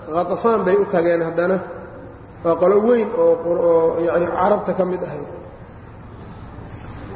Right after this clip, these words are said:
Khatafaan ayay u baxeen, "fadacawhum", waa u yeedheen, "fastajaabuu lahum", waa yeeleen aydan. "Wa kharajat Qurayshun", Quraysh way soo baxday, "wa qaa'iduhumna Abu Sufyaan", uu yahay Ibnu Xarbin,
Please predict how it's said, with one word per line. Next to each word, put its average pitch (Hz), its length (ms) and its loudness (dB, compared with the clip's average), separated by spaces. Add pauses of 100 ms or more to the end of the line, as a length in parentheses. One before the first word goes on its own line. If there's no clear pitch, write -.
(240)
Khatafaan 196 640 2
ayay 202 220 6
u 214 120 6
baxeen, 190 380 4 (120)
"fadacawhum", 190 680 2
waa 190 100 4
u 220 160 -2
yeedheen, 185 480 4
"fastajaabuu 190 760 0
lahum", 196 280 2
waa 185 160 6
yeeleen 175 500 2 (500)
aydan. 190 420 4 (580)
"Wa 170 120 0
kharajat 208 500 2
Qurayshun", 196 500 0 (120)
Quraysh 190 320 2
way 175 160 4
soo 196 220 4
baxday, 185 380 2
"wa 175 160 2
qaa'iduhumna 190 680 0
Abu 170 180 2
Sufyaan", 190 480 2 (180)
uu 170 160 0
yahay 175 260 4
Ibnu 165 220 -2
Xarbin, 165 400 2